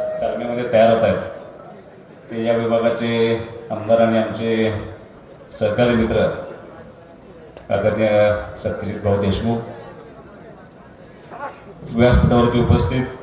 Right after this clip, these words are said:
ज्यांनी आता आपलं मनोगत व्यक्त केलं, ते गेल्या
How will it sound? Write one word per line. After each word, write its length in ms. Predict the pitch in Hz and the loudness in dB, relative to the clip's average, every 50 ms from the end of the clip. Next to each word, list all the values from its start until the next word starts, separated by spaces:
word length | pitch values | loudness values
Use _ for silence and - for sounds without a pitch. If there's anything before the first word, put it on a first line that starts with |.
| - - | -10 -6
ज्यांनी 200 | 113 113 113 117 | -2 2 4 4
आता 200 | 117 113 117 117 | 4 4 4 2
आपलं 480 | 113 113 113 113 113 113 113 113 113 113 117 - - - - | 2 2 2 4 4 6 6 6 4 2 -4 -8 -10 -8 -6
मनोगत 360 | 107 107 113 113 113 113 - | -4 -4 -2 -2 -2 -4 -4
व्यक्त 240 | 110 107 - - - | -4 -6 -4 -2 -2
केलं, 280 | - - - - 95 - - - - - - - - - - - - - - - - - - - - - - - - - - - - - - - - - - - - - - - - - - | -2 -2 -2 -2 -2 -4 -6 -8 -12 -14 -16 -20 -20 -20 -20 -20 -20 -20 -20 -20 -20 -20 -20 -20 -20 -20 -20 -20 -20 -20 -20 -20 -20 -20 -20 -20 -20 -20 -20 -20 -20 -20 -20 -20 -10 0 0
ते 140 | - - | 0 2
गेल्या 320 | 110 110 113 120 127 127 | 2 0 2 4 6 6